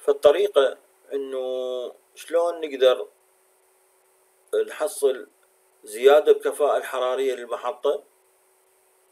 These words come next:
وبنفس الوقت زيادة في الحفاظ على أداء الترباين إنه ما تنخفض نسبة الجفاف عند خروجه من الترباين أثناء زيادة ضغط المرجل.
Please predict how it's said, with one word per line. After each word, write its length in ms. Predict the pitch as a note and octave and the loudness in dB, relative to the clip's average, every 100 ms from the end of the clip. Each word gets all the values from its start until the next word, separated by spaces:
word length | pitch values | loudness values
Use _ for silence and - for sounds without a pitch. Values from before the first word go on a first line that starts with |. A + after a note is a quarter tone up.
| _ _ | _ _
وبنفس 500 | G2+ A2 C3+ G3+ G#3 | 0 2 4 2 6
الوقت 560 | G3+ E3 D#3 D3+ D3 - - | 4 4 4 4 2 -2 -20
زيادة 800 | - C3 C#3 D3 C#3+ C#3 C3+ C3 | -18 0 6 8 8 6 6 2
في 500 | - C3 B2+ B2 - _ _ _ - | -4 -12 -12 -12 -14 _ _ _ -18
الحفاظ 520 | A2 C3+ C#3+ D3+ D3 | -12 -6 4 8 8
على 320 | C3 B2 B2 G2+ | 6 0 2 0
أداء 280 | C3 D3 | 0 0
الترباين 640 | C#3 D3 C3+ C3 C3 C3 A#2 | 0 -2 -4 -4 -4 -6 -10
إنه 240 | A#2 A#2+ | -16 -12
ما 140 | C3 D3+ | -8 -6
تنخفض 560 | D#3+ - C3+ C3 C3 - _ _ _ _ _ _ | -8 -12 -12 -8 -8 -10 _ _ _ _ _ _
نسبة 320 | B2+ B2+ C3+ C#3 | -16 -10 -8 -8
الجفاف 520 | C3+ B2+ C3 B2+ A#2 | -4 -2 2 2 0
عند 180 | B2+ C3 | -4 -8
خروجه 640 | - D3 B2 B2 A#2+ A#2+ | -4 -4 -4 -2 -2 -2
من 240 | - A2 A2 | -6 -8 -6
الترباين 580 | G2+ B2+ C3 C#3 C#3 C#3 | -6 -4 -2 -2 -2 -4
أثناء 500 | - - A#2+ A#2 - | -6 -6 -4 -4 -6
زيادة 440 | G#2 A#2 A2+ A2 - G#2 | -4 -2 -2 -6 -10 -8
ضغط 280 | A2 G#2 A2+ | -8 -6 -10
المرجل. 420 | F2+ F2 - | -8 -10 -12